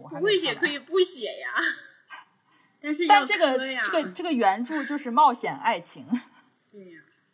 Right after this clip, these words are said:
Speaker 2: 就是爱情可以存在于读者的脑子里，不用非得呈现在文本上。
Speaker 1: 这是我的想法，我也觉得，但是我就是还，看原著还没有看到那么多嘛，他们俩感情还没有发展起来，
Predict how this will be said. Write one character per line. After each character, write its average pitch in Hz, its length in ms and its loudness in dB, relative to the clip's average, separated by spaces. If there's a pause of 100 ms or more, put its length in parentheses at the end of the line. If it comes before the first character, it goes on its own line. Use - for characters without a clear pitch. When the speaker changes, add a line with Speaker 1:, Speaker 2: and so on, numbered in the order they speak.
(120)
Speaker 2:
就 370 140 2
是 370 80 0
爱 359 280 -4
情 240 400 -10
可 302 140 -8
以 269 180 -6
存 220 300 -12
在 262 180 -2
于 196 200 -10
读 202 260 -12
者 226 180 -4
的 180 120 -2
脑 180 260 -4
子 - 160 -14
里， - 260 -16
不 190 60 -8
用 240 180 -10
非 277 160 -12
得 214 160 -4
呈 175 220 -18
现 226 180 -12
在 214 180 -4
文 180 260 -12
本 220 180 -6
上。 170 240 -10 (160)
Speaker 1:
这 415 140 8
是 453 240 6
我 311 200 8
的 302 140 2
想 240 340 4
法， 202 240 2
我 220 140 0
也 330 180 -2
觉 175 360 -14
得， 175 280 -4
但 247 140 -2
是 262 220 -2 (180)
我 214 240 -4
就 349 140 -8
是 427 100 4
还， 311 240 2
看 359 220 -2
原 226 180 -4
著 294 80 -8
还 269 140 -6
没 262 80 -6
有 240 80 -4
看 262 180 -4
到 226 120 2
那 240 120 -4
么 185 100 -8
多 175 220 -10
嘛， 160 260 -8
他 226 140 -10
们 240 80 -2
俩 180 220 2
感 175 180 -8
情 185 140 -18
还 202 80 -14
没 208 100 -10
有 175 60 -10
发 196 180 -2
展 156 180 -8
起 160 180 -14
来， 92 280 -14